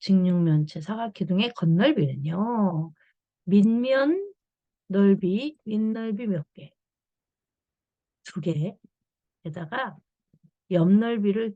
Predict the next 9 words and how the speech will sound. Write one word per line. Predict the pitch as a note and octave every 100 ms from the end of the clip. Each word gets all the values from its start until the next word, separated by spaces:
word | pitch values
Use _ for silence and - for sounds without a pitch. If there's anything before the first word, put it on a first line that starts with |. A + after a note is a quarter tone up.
| -
쫙 | - B3+ B3 B3+ B3+ B3+ _
펼쳐서 | A#3 A3 G3+ G3
하나로, | G#3 B3+ A3+ F3 D#3 F#3+ A3+ _
하나의 | A#3+ A3+ G#3 A#3 C#4 D4+ -
직사각형으로 | - - G#3+ G3+ G3 - F3+ F#3 A3+ C#4+ - _ _ _ _ _ _ _
구해가지고 | - G3+ F#3 E3 A#3+ B3
더해볼 | F3+ F3+ F3
생각이에요. | F3+ A3+ G#3 E3 - - - _ _ _ - - - _
그러면 | - E3+ A#3 C4